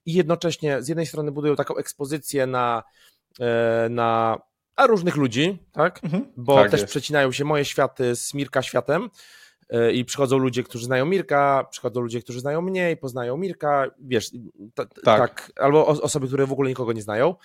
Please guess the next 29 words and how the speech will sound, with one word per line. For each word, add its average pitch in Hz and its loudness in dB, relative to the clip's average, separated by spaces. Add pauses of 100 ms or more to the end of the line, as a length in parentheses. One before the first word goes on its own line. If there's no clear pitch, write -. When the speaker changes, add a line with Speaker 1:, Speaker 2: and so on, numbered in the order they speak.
(500)
Speaker 1:
e, 117 4
i 143 -6
gdzieś 131 -4
tam 139 -2
się - -4
uczą, 131 0
czerpią, 117 0
czerpią 117 -10
z - -12
tego 117 -4
inspirację. 117 0 (920)
E, 120 4 (600)
więc 165 -2
to 214 4
był 156 4
jakby 131 4
główny, 120 2
główny 117 -6
cel, 135 2
plus, - -4 (340)
e, 110 -2
plus - -8 (560)
po 120 -14
prostu 110 -6
fajnie, 107 2 (140)
fajnie 117 -2
się - -10
tak 104 -8
gada 110 4